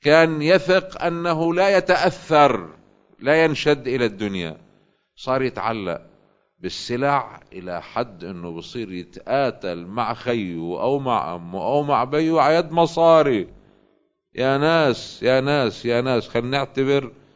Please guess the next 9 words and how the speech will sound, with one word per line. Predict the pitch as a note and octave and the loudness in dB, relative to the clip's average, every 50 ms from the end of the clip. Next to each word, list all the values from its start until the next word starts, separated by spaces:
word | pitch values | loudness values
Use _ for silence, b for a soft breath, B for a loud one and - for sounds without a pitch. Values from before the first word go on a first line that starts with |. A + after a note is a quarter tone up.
| b b b b b | b b b b b
نفكر | B2 - D3 D3+ D3 - C#3 A#2+ | -8 -2 -2 -2 -2 0 -2 -2
بها | A#2 B2 C#3 C3+ | 0 0 0 -2
المسألة | B2+ A#2+ A#2+ A#2 G2+ - D#2+ F#2 F#2 F2+ | -2 -2 -4 -6 -6 -6 -8 -6 -6 -6
لحالها. | E2+ E2 D#2+ - F#2 E2+ E2 D#2 D2 D2 C#2+ D2 - | -6 -8 -8 -6 -6 -6 -6 -6 -8 -12 -16 -14 -8
هي | G#2+ B2 | -6 -6
التعلقات | A#2+ A#2+ - A#2 A2 A2+ A2+ A2+ A2+ G#2 - C#3 D3 C#3+ - | -4 -4 -2 0 0 0 0 0 -2 -4 -2 0 -2 -2 -2
شو | - D3 | -6 -10
بتعمل | A2+ - C3+ A2+ G#2+ G2+ F#2+ F2 | -4 0 0 0 0 0 -4 -6
فينا؟ | E2 - F#2+ F2+ E2+ E2 D#2+ E2 - | -6 -8 -8 -8 -8 -8 -8 -10 -12